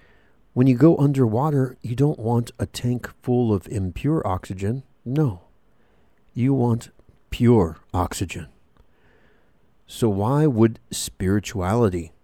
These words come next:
be any different? Of course, there are levels of consciousness that approach and even reach a place of highest purity.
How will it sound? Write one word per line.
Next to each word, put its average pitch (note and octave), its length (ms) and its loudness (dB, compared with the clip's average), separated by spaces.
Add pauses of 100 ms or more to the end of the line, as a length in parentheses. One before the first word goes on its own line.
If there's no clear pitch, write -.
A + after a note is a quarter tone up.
(420)
be G#2 340 -2 (100)
any F#2+ 240 -4
different? A#2 600 -4 (760)
Of A2+ 160 -2
course, E3+ 420 2 (800)
there C3+ 400 4
are C3+ 180 2
levels A2 640 0
of G2+ 160 -4
consciousness G#2+ 640 -4
that G2+ 140 -2
approach A2 640 -6 (560)
and A#2 200 0
even C3+ 560 -4
reach - 640 -4 (480)
a G#2 80 -6
place G#2+ 580 -4
of F#2+ 360 -4 (640)
highest G2 600 -4 (680)
purity. F2 500 -4